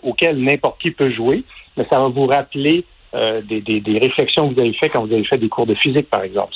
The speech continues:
sur la, sur la cinématique, sur les forces. Tout le monde a des conceptions par rapport à ça et c'est très amusant. Le jeu sur les fractions, par contre, lui, il, il faut l'acheter, mais il coûte pas très cher. C'est cinq dollars sur l'Apple Store et, euh, c'est un jeu là, qu'on télécharge comme, comme les autres jeux.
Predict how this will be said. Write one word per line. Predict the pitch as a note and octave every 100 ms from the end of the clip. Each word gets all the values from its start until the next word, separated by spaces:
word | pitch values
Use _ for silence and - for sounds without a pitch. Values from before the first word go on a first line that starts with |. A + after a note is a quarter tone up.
| -
sur | G#2+
la, | G#2 G#2 - -
sur | - A#2+
la | A#2 -
cinématique, | C#3 C3 B2 - - -
sur | A2+
les | G#2+ G2+ -
forces. | C3+ - - - - _ -
Tout | C3
le |
monde | D3
a | C3
des | A2
conceptions | A#2 G#2+ A2 - B2+
par | A2
rapport | G2 A2+
à | G2+
ça | F3+
et | F3+
c'est | B2+
très | - C#3+
amusant. | C3+ A#2+ G#2+ G#2 _ - _
Le | C3+ A#2
jeu | C3+ F#3
sur | F3+ C3+
les | C3+
fractions, | D#3 C#3+ - G3
par | D3+
contre, | - F3 F3
lui, | E3 E3+
il, | D3 C#3+
il | B2 -
faut | C#3+
l'acheter, | C#3 - G3
mais | G3+
il | C#3
coûte | C3
pas | D#3+
très | - A#2+
cher. | - C3
C'est | B2+
cinq | - D3
dollars | C3 A#2+ C3+
sur | -
l'Apple | A2 G#2 G#2 -
Store | B2+ D#3 - - - _
et, | - A#2+
euh, | A2 -
c'est | A#2+
un | G#2
jeu | G#2+ C3
là, | G#2
qu'on | A2
télécharge | - A2+ A2 A2+ B2 B2+ -
comme, | - A2+
comme | - B2
les | A2+
autres | A2 A2+ -
jeux. | G#2